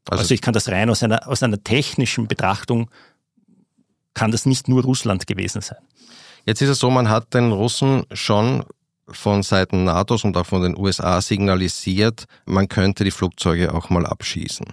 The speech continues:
Speaker 1: die da eindringen in den Luftraum. Dann gab's auch Unterredungen von E-U-Diplomaten in Moskau.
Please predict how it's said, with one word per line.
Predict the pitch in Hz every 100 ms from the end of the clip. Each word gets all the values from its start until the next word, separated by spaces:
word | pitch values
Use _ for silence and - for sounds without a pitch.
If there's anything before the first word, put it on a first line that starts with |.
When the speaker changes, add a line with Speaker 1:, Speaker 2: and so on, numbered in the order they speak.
| - -
Speaker 1:
die | 92
da | 87
eindringen | - 80 82 92 90 92
in | 90
den | 90
Luftraum. | 95 92 - 104 104
Dann | 98 92
gab's | 90 92 - -
auch | - 85 90 - -
Unterredungen | - 98 - 104 92 95 95 95 92 90
von | - 95 87 85 -
E-U-Diplomaten | - 90 98 101 107 - 104 98 92 95 95
in | 87 85
Moskau. | 82 85 - - 107